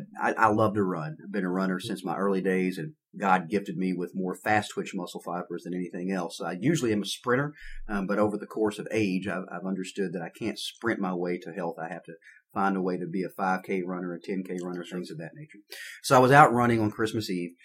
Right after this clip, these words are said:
and, um, and experienced a mild heart attack just after finishing the Jingle Bell Jog. I've joked with my son Chase, thirteen-year-old, runs cross country and, uh, throws shot put and runs track. Um, he beat me that day. In fact, he won that day. He went out fast, and I thought, "Good for him," 'cause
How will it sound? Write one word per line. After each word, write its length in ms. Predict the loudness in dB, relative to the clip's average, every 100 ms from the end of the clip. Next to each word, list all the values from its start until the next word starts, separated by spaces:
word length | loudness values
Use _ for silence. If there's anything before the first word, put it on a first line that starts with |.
| -20 -10
and, 280 | -4 -2 0
um, 300 | 0 -2 -4
and 100 | -2
experienced 520 | -2 -2 2 2 2 2
a 20 |
mild 300 | 2 2 4
heart 180 | 2 2
attack 320 | 0 -4 -2
just 180 | -4 -2
after 240 | -2 -4 -6
finishing 300 | -4 -2 -4
the 80 | -6
Jingle 300 | -4 -2 -2
Bell 180 | -2
Jog. 380 | -2 -2 0 -2 -6 -16 -4
I've 140 | -2
joked 240 | 2 2 2
with 140 | -2
my 100 | -2
son 260 | -2 -2 -2
Chase, 380 | 2 2 2 0
thirteen-year-old, 680 | -2 0 -2 0 2 0 0
runs 180 | -4
cross 260 | 0 0 0
country 360 | -2 -6 -4 -6
and, 140 | -8 -12 -16
uh, 80 | -16 -6
throws 180 | -4 -2
shot 280 | 0 -2 -2
put 100 | -6
and 100 | -4
runs 220 | -6 -6
track. 320 | -2 0 0 -2 -18 -20 -18 -10
Um, 140 | -8 -4
he 160 | -2 4
beat 220 | 4 4
me 180 | 0 -8 -10
that 200 | -10 -6
day. 140 | -6
In 80 | -4
fact, 240 | -2 -2
he 120 | -2 0
won 260 | 0 0
that 160 | -2 -2
day. 140 | -4
He 100 | -4
went 140 | -2 -2
out 140 | -2 -2
fast, 320 | 0 2 0
and 80 | -4
I 100 | -8 -6
thought, 180 | -8 -6
"Good 140 | -6 -4
for 100 | -4
him," 260 | -4 -6 -10
'cause 160 | -14